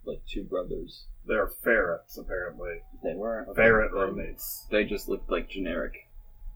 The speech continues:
Speaker 1: animated nineties
Speaker 2: That's
Speaker 1: anthropomorphic
Speaker 2: what it
Speaker 1: animals.
Speaker 2: says,
Speaker 1: <laughs>
Speaker 2: yeah.
Speaker 1: Yeah.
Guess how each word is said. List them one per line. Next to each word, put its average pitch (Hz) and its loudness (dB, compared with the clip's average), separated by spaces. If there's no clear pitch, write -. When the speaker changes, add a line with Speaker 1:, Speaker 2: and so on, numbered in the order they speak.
Speaker 1:
animated 85 -2
nineties - -8
Speaker 2:
That's - 4
Speaker 1:
anthropomorphic - -4
Speaker 2:
what 104 2
it - 2
Speaker 1:
animals. - 2
Speaker 2:
says, - 4
Speaker 1:
<laughs> - -
Speaker 2:
yeah. - 6
Speaker 1:
Yeah. 147 2